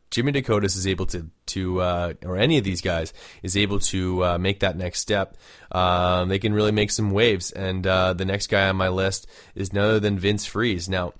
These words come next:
uh, Vince Freese is one of those bubble guys. Do you think he's gonna be on a four fifty or two fifty?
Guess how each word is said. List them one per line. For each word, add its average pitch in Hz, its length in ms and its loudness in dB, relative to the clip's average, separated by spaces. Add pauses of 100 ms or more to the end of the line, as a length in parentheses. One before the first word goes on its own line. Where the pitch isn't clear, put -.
(420)
uh, 90 300 2
Vince 110 240 0
Freese 123 240 0
is 107 100 -2
one 107 140 0
of 107 40 0
those 104 180 2
bubble 117 340 2
guys. 90 360 -2
Do - 120 -6
you 98 80 -2
think 98 180 -2
he's 98 180 -2
gonna 95 140 0
be 92 120 2
on 92 60 2
a 92 60 0
four 104 240 4
fifty 110 340 2
or 113 80 2
two 120 200 0
fifty? 90 420 -4